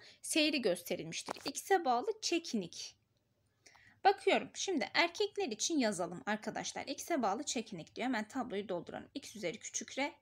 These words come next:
Y. Sağlam olanlara da ne diyoruz? X üzeri büyük R, Y. X üzeri küçük R, Y. X üzeri büyük R, Y. Şimdi burada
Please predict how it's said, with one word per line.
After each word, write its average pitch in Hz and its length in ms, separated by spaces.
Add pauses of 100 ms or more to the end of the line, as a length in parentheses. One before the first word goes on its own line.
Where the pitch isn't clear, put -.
Y. 190 240 (340)
Sağlam 349 420
olanlara 185 520
da 180 60
ne 262 220
diyoruz? 202 300
X - 200
üzeri 196 320
büyük 214 300
R, 220 240 (120)
Y. 190 300 (640)
X 311 240
üzeri 175 280
küçük - 500
R, 180 280
Y. 202 320 (680)
X - 220
üzeri 185 360
büyük 247 320
R, 254 240 (220)
Y. - 180 (1080)
Şimdi 415 300
burada 370 400